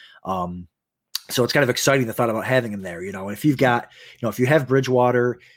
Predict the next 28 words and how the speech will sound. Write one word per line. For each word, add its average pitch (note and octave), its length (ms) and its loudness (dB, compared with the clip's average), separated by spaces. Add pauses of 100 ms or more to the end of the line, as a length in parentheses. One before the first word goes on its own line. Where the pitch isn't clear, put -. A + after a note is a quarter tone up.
(180)
uh, F#2+ 200 -12
you B2+ 80 -8
know, F#2+ 160 -8 (160)
Bridgewater's C3 540 2
hurt. B2+ 280 -2
He C3+ 100 -6
might B2+ 180 -4
not A#2 180 -8
play. A2+ 460 0
Stafford's B2 560 0
hurt. A#2+ 480 -4 (320)
Um, F#2+ 360 -10
you G#2+ 80 -14
know, F#2+ 260 -12 (520)
M C3+ 140 0
V C3+ 140 2
P C3+ 160 -2
Josh B2+ 320 2
Allen A#2+ 260 0
is A#2+ 100 0
on G#2 120 -2
a F#2+ 40 -10
bye. A#2 500 0 (600)
You A2 80 -8
know, G#2 80 -4
you A2+ 120 0
got A2 280 -2
Goff, B2+ 480 2